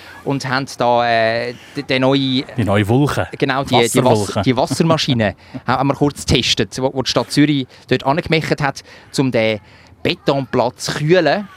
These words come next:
Speaker 1: Mein
Speaker 2: Willst du da
Speaker 1: Fazit
Speaker 2: auch schon ein Fazit geben?
Speaker 1: Ja,
Speaker 2: Genau.
Speaker 1: mein Fazit ein Kogenseich braucht man nicht, hat keine
Speaker 2: Mhm.
Speaker 1: Wirkung, weil immer der Wind bläst das Zeug doch entweder horizontal oder, oder rauf, aber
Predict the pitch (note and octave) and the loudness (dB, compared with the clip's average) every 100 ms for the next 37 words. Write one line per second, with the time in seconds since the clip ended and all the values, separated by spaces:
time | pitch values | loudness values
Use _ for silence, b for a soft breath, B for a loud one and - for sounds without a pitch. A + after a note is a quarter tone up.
0 | - - E3+ - C#3+ A#2+ A#2+ E3 F3+ - | -12 -2 0 4 4 6 4 2 0 -2
1 | E3+ - F#3+ - F3+ A3+ D#3 G3 G#2+ A#2+ | -2 -2 -6 -2 0 4 4 4 2 4
2 | C#3+ D#3 D#3+ C#3+ - - - - _ D#3 | 2 2 0 -2 -6 -14 -18 -20 _ 0
3 | C#3+ C3 D#3+ - D3+ C3 C3 C#3 - - | 2 2 2 2 0 0 -2 -4 -2 2
4 | D3+ - C#3 C3+ B2+ - B2 - - C3 | 2 2 0 2 2 0 -2 0 0 2
5 | B2+ C#3 - C3 - B2+ - B F3+ - | 4 2 0 -2 2 0 -2 B 2 2
6 | - - C3+ D#3 A3+ D#3 E3 - D#3+ - | -2 -4 0 0 0 2 2 2 -2 0
7 | F#3+ - C#3+ F3 D3+ D#3+ D3 A#2+ B B | 0 0 -2 -4 -4 -2 -2 -6 B B
8 | B B B D3+ F#3+ - F3 E3 D3+ F3 | B B B 0 2 2 0 2 4 4
9 | F3+ F3+ C#3+ - C#3+ D3 G3+ G#3+ F#3+ F3+ | 4 2 0 -2 -2 -2 -2 2 2 2
10 | C#3+ D3 | 0 -4